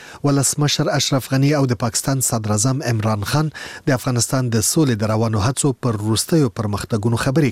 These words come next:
کړي. د افغانستان د جمهوریت ریاست مرستیال ویان دوا خان میناپال ازادۍ راډیو ته ویل چې په دې خبرو کې ښاغلي عمران خان د بین الافغاني خبرو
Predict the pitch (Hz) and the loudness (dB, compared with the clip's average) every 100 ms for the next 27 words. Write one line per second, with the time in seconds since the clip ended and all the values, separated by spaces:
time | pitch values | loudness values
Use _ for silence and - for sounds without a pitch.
0 | - 127 - - - - 156 147 147 135 | 0 -2 -2 -12 -16 -4 -2 0 -2 0
1 | 147 135 117 120 113 143 143 120 - 127 | 0 0 0 0 0 0 0 0 0 -4
2 | - 120 98 - 113 104 101 120 135 127 | -6 -4 -4 0 0 0 2 2 0 -6
3 | _ - - 117 117 - 131 123 113 - | _ -16 -4 -2 0 0 0 2 0 0
4 | 143 135 - 110 113 147 120 107 107 - | 0 0 -2 -2 0 2 0 0 -2 2
5 | 160 151 139 156 143 - - - 165 160 | 2 2 2 0 -2 -8 -18 -4 0 0
6 | - 139 151 - 156 - 117 127 131 135 | 0 0 0 2 -2 0 -2 2 2 0
7 | - 113 110 113 110 - 156 110 - - | -2 -2 0 0 -2 0 0 -2 -10 -20
8 | - 151 143 147 147 151 147 - 147 139 | -4 0 2 2 2 2 0 0 0 2
9 | 143 165 | 2 2